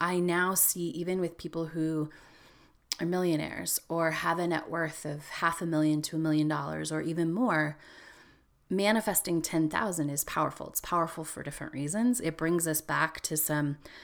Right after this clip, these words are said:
um, core things it helps us see, 'cause very often, you know, sometimes ten thousand doesn't feel like enough. And so we have to coach through that. We have to coach on why this is a great number to start with, right? Uh,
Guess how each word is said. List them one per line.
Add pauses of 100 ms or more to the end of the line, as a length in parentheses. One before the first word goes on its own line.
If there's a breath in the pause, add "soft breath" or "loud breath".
(380 loud breath)
um,
core
things
it
helps
us
see,
'cause
very
often, (440 loud breath)
you
know,
sometimes
ten
thousand
doesn't
feel
like
enough.
And
so
we
have
to
coach
through
that. (420 loud breath)
We
have
to
coach
on
why
this
is
a
great
number
to
start
with,
right? (800 loud breath)
Uh,